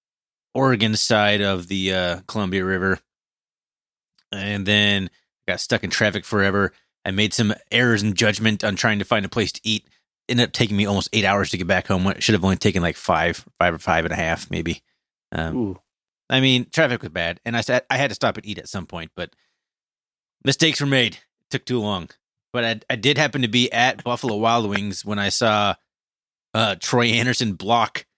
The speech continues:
Speaker 1: the punt in real time against the Rams as I was watching my poor Rams collapse.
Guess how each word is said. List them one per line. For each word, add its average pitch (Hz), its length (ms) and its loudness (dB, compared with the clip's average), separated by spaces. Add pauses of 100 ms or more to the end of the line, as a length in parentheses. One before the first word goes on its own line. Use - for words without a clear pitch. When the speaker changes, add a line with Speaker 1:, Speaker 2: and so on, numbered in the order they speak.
(460)
Speaker 1:
the 113 60 0
punt 123 360 0
in 104 140 0
real 110 220 2
time 107 340 0
against 101 340 -2
the 92 100 -2
Rams 98 440 2
as 95 120 0
I 95 40 2
was 90 120 0
watching 104 300 2
my 92 120 -2
poor 101 200 -4
Rams 101 380 -2
collapse. 98 560 -2